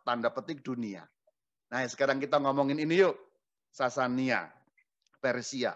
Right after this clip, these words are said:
gereja di wilayah itu dengan kota pusatnya Ktesifon. Tahun empat ratus sepuluh, berarti kira-kira dua puluh satu tahun sebelum konsili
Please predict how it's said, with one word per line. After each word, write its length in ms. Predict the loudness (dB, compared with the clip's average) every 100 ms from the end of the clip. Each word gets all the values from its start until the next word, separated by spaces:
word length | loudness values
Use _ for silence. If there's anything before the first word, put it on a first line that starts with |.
| -6
gereja 600 | -6 -4 -4 -2 0 0
di 160 | -4 -6
wilayah 320 | -4 -2 -4
itu 240 | -4 -4
dengan 320 | -4 -2 -4 -6 -16 _ -4
kota 420 | -2 0 0 0 -4
pusatnya 960 | -12 -4 -4 -4 -6 -4 -4 -4 -10
Ktesifon. 1040 | -20 -10 -10 -8 -12 -14 -14 -8 -8 -8 -16 _ _ _ _ _ _ _ -20 _ _ 2
Tahun 280 | 4 6 4
empat 300 | 2 4 2 2 2
ratus 260 | 0 -4
sepuluh, 420 | -4 0 0 -2 -6 _ _
berarti 280 | -4 -4 -4
kira-kira 520 | -2 0 0 -2 -4 -4
dua 280 | -2 -2 -2
puluh 160 | -6
satu 320 | -6 -8 -8 -4
tahun 320 | 0 2 0
sebelum 520 | -6 -8 0 0 2
konsili 760 | 0 0 -2 -4 -4 -4 -4